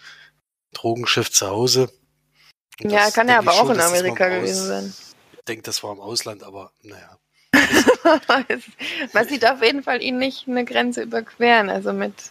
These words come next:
Speaker 2: äh, dass sie den Truck durchsuchen oder, oder da eine Grenzüberquerung ist oder so.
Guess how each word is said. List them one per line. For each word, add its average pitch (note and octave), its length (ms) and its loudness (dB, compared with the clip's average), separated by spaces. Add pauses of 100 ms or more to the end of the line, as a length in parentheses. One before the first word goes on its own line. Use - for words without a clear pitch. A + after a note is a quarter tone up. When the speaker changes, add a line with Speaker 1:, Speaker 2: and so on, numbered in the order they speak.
Speaker 2:
äh, G3 360 0 (500)
dass F#3+ 160 -4
sie G3 60 0
den F#3+ 320 0
Truck G3 300 2
durchsuchen G3+ 540 -2
oder, F#3 360 4
oder F#3 420 0 (1080)
da F#3+ 80 4
eine F#3 140 -2
Grenzüberquerung F#3+ 840 2
ist F#3+ 140 -8
oder G3+ 220 -4
so. G#3 140 -6